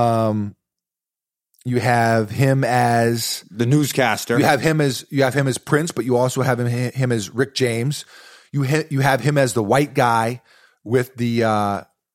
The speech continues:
Speaker 1: with the, with the toupee. With,
Speaker 2: Yeah,
Speaker 1: a-, and
Speaker 2: the newscaster from the racial draft.
Speaker 1: Okay. No, no, no.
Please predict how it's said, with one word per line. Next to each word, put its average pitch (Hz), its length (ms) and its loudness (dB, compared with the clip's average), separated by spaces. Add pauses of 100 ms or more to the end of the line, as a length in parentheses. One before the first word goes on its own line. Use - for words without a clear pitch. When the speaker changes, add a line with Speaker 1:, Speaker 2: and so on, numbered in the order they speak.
(120)
Speaker 1:
with 117 260 -6
the, 101 360 0
with 117 140 -10
the - 60 -20
toupee. 131 680 0
With, 143 320 0
Speaker 2:
Yeah, 131 120 0
Speaker 1:
a-, - 120 -8
and 127 100 0
Speaker 2:
the 139 40 4
newscaster 131 560 0
from 110 120 -4
the 120 60 -2
racial 123 300 0
draft. 110 340 -2
Speaker 1:
Okay. 139 420 0 (440)
No, 202 160 0
no, 220 100 2
no. 165 200 2